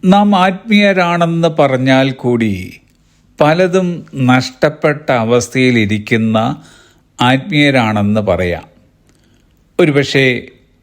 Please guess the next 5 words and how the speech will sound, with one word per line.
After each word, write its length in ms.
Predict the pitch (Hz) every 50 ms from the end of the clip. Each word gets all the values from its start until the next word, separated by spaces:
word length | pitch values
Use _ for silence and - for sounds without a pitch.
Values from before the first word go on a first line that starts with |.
| _ _ -
നാം 360 | 143 135 135 147 165 165 151 151
തന്നെ 220 | 139 127 127 127 127
നഷ്ടപ്പെട്ടവരാകാം. 1300 | 123 117 104 104 104 - - 110 101 - 110 104 - 113 107 104 98 87 82 85 87 87 85 - - - _ _ _ _ _ _ _ _ _ _ _ _ _ _ _ _ _
ദൈവസന്നിധിയിൽ 840 | - 127 123 127 127 131 123 - - 120 120 120 117 123 127 123 123 123
നിന്നും 460 | 123 120 117 120 120 113 104 101